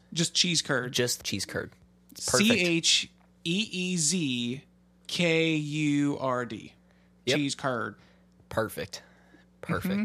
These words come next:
Speaker 1: Mm-hmm. Cheese Curd.
Speaker 2: Yep, very Wisconsin.
Speaker 1: Here's the behind the scenes a little bit. So Matthew West is getting ready to go on.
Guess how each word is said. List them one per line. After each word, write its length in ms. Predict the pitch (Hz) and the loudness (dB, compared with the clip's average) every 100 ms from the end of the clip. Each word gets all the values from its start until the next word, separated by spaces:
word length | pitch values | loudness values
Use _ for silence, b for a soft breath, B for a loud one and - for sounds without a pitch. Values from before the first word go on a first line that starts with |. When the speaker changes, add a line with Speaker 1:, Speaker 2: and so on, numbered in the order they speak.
| 214 | -4
Speaker 1:
Mm-hmm. 540 | - - - - - | -12 -20 -20 -20 -10
Cheese 680 | - - 123 120 117 127 - - - | -6 -2 -2 0 -2 -4 -8 -12 -10
Curd. 440 | - 110 - - - B B B B - | -6 -6 -6 -10 -12 B B B B -8
Speaker 2:
Yep, 300 | 107 107 - | -2 -2 -4
very 300 | - 107 107 | -4 -2 0
Wisconsin. 600 | 107 - 104 - 101 98 - B B B B B | -2 -2 -4 -6 -8 -10 -14 B B B B B
Speaker 1:
Here's 340 | 185 208 254 220 | 2 4 4 2
the 60 | |
behind 340 | 190 160 180 165 | 2 2 2 2
the 60 | |
scenes 280 | - 156 143 | 0 0 0
a 40 | |
little 180 | 131 117 | -2 -2
bit. 220 | - - B B B - | -4 -6 B B B 0
So 180 | 196 | 4
Matthew 360 | 185 214 247 262 | 4 4 2 2
West 240 | 202 175 | 4 4
is 100 | 180 | 2
getting 180 | 165 170 | 0 0
ready 140 | 160 156 | 2 2
to 60 | |
go 240 | 151 139 127 | 2 0 0
on. 180 | 104 | -2